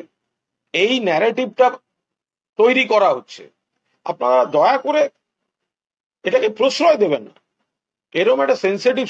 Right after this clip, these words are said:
সময় যারা ভুল তথ্য দিচ্ছে, একদম ভুল তথ্য, যে তদন্তে এইগুলো করা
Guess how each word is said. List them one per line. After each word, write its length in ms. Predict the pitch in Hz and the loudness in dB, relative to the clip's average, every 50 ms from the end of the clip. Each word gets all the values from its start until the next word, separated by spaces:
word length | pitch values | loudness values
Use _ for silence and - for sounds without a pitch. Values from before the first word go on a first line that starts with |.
| - - | -6 -4
সময় 300 | 175 208 220 190 139 123 - - _ _ _ _ _ _ _ _ _ _ _ _ _ _ _ _ _ _ _ - - | -2 0 0 0 -2 -4 -8 -14 _ _ _ _ _ _ _ _ _ _ _ _ _ _ _ _ _ _ _ -4 0
যারা 260 | 165 165 208 233 202 139 139 - _ _ _ _ _ _ _ _ _ _ _ _ _ - - - - | 2 2 4 2 2 0 -2 -8 _ _ _ _ _ _ _ _ _ _ _ _ _ -20 -20 -18 -12
ভুল 300 | - - 269 320 330 330 320 320 285 | -6 -2 0 2 2 2 0 2 2
তথ্য 220 | 262 254 - - - 226 202 | 0 0 0 -2 -2 -2 -2
দিচ্ছে, 320 | 180 160 - - - - 95 90 - _ - - - - - _ _ _ _ _ _ _ _ _ _ _ _ _ - 214 | -2 -6 -10 -14 -16 -16 -16 -18 -18 _ -20 -20 -20 -20 -20 _ _ _ _ _ _ _ _ _ _ _ _ _ -4 -4
একদম 240 | 214 208 214 - 277 190 - - | -4 -2 -4 -4 -4 -6 -6 -2
ভুল 200 | 214 285 311 311 294 - - | 0 2 2 2 0 0 -2
তথ্য, 260 | 220 214 220 _ - - 139 - - | -2 -2 -4 _ -8 -8 -8 -6 -4
যে 80 | 160 202 202 - 190 | -4 -4 -2 0 0
তদন্তে 480 | 180 190 208 226 254 262 254 208 254 240 220 202 208 | 2 2 2 0 -2 -4 -4 -2 0 2 4 2 2
এইগুলো 380 | 214 220 214 190 240 247 240 254 247 240 - - | 0 -4 -6 -6 -4 0 2 2 2 2 0 0
করা 200 | 202 208 214 | 2 2 4